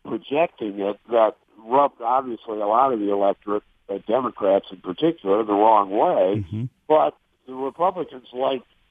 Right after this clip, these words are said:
Speaker 1: quite a bit. And, you know, I think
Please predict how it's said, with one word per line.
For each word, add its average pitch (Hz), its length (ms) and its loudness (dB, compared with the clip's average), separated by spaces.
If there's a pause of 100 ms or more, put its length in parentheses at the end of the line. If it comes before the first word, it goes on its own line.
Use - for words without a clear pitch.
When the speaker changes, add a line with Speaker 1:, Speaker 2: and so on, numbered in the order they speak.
(140)
Speaker 1:
quite 139 240 -2
a 107 40 -8
bit. - 340 -2 (540)
And, 113 500 -4 (640)
you 151 140 -6
know, 127 140 4
I 135 160 4 (120)
think 196 200 -6